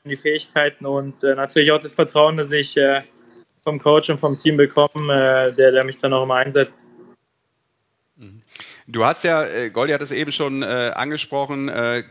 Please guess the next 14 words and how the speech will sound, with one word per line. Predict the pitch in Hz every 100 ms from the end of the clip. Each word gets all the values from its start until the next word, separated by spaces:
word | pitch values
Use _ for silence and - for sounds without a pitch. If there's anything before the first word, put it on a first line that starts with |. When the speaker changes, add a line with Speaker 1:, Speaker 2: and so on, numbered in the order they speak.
| -
Speaker 2:
Kitzlein, | 151 - - 123 127 131 123
ja, | 107 127 131
aber | 120
generell | 117 123 117 120 147 147
ist | 127 -
das | 127
ja | 135
immer | 131 131
so |
eine | 127
Frage, | 120 127 127 143
wenn | 135 135
man | 127
dann | 127 127 127 -